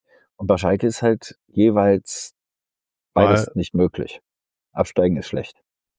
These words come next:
Speaker 2: Philipp, jetzt
Speaker 1: Wäre
Speaker 2: kurz,
Speaker 1: schlecht.
Speaker 2: kurz vorm Absch-, zum Abschluss, ne? Was macht Schalke besonderer als alle anderen Clubs?
Speaker 1: Tja, das, was ich gerade gesagt hab,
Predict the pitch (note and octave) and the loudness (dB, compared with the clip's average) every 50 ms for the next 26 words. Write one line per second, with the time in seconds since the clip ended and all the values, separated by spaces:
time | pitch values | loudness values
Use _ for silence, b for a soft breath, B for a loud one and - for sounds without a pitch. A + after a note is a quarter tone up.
0 | _ _ _ - - C3 B2+ A2+ - B2+ C3+ D3 - - - - - B2+ C3 B2+ | _ _ _ -2 0 2 2 2 4 2 2 2 0 -8 -4 2 4 4 4 4
1 | F#3 - C#3+ C#3 B2 - - - - - _ _ - - - - - C#3+ - - | 4 2 0 0 0 -2 -10 -14 -18 -20 _ _ -20 -10 -4 -2 0 0 2 2
2 | C3 A2 G2+ A2+ A2+ - - - - - - - - A2+ G#2+ G#2+ G#2+ - - F#2 | 2 2 2 0 0 -2 -8 -10 -12 -14 -8 -2 0 0 2 2 0 -2 -4 -4
3 | E2+ - G#2 A2 B2+ C3 - _ _ _ _ _ _ _ _ _ - B B B | -4 -2 -2 -2 -2 -2 -6 _ _ _ _ _ _ _ _ _ -20 B B B
4 | B B B B B A#2 D3+ D3+ D#3 D#3+ D3+ - - D3+ C#3+ C#3+ - C#3 A#2+ A#2+ | B B B B B 0 0 2 2 0 0 2 4 4 4 4 2 0 2 4
5 | B2 B2+ C#3 C#3+ B2+ C3 C3 B2+ B2+ B2 A#2 A#2 A2+ F#2+ G2 F2+ E2+ E2+ - - | 4 4 4 4 4 4 4 4 4 4 2 2 2 2 2 0 0 -2 -4 -6
6 | E2+ - - - - _ _ _ _ _ _ _ _ _ _ _ _ _ _ _ | -10 -10 -10 -16 -16 _ _ _ _ _ _ _ _ _ _ _ _ _ _ _
7 | _ _ _ - - D#3+ A2 E2 D2 D2+ - E3 - F3 D#3 A2+ - - - B2 | _ _ _ 0 2 2 2 2 0 -2 0 -2 0 0 0 0 0 0 0 0
8 | C3+ B2+ B2 - - - C#3 D3+ D#3 C3+ C#3+ D3 E3+ F3 - - - - F2 D#2 | 0 0 -2 -4 0 2 2 2 2 2 2 2 0 0 0 -2 -2 -2 -2 -2